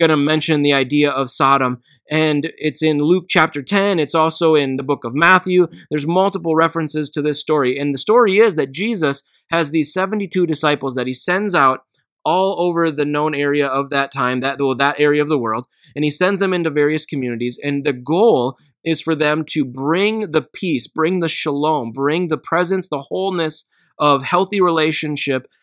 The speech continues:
to the places they go and offer that peace to be present, and then to do things like healing the sick, casting out demons, to be the presence of the kingdom of God on earth as it is in heaven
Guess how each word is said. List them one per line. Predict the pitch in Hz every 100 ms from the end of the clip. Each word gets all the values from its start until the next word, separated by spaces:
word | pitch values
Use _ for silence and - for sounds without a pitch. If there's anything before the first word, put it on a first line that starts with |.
| _ -
to | 220 240
the | 233
places | 214 196 185 175 156
they | 147
go | 131 127 113 120 - _ -
and | 160 - -
offer | 185 220 220 226 185
that | 170 160
peace | - 147 139
to | -
be | 139 143
present, | - 110 107 117 - _ -
and | 165 175
then | 196 190
to | 170
do | 147 190 233 247
things | 180 151 135
like | 135 123
healing | - 190 196 190
the | 156
sick, | - 113 104
casting | - 175 170 170
out | 156 127
demons, | 143 139 120 - _ _ -
to | 143
be | 123 180 214
the | 202 196
presence | - 180 160 147 127 - _ -
of | 156 147
the |
kingdom | - 180 175 160
of | 151
God | 143 139 139
on | 131
earth | 156 160
as | 156 135
it | 131
is | 135 127
in | 123
heaven | 120 139 117